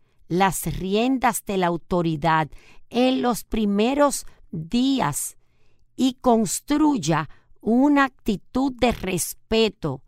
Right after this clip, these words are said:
durante cada oportunidad que nuestro Señor les permite. Tú necesitarás cada onza de asombro que puedas obtener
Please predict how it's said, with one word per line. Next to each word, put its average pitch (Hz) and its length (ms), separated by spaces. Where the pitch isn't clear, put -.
durante 208 680
cada 269 500
oportunidad 202 880
que 254 140
nuestro 196 440
Señor 170 500
les 190 200
permite. 165 800
Tú 311 200
necesitarás 196 1120
cada 254 440
onza 247 560
de 196 160
asombro 165 920
que 196 160
puedas 208 640
obtener 175 800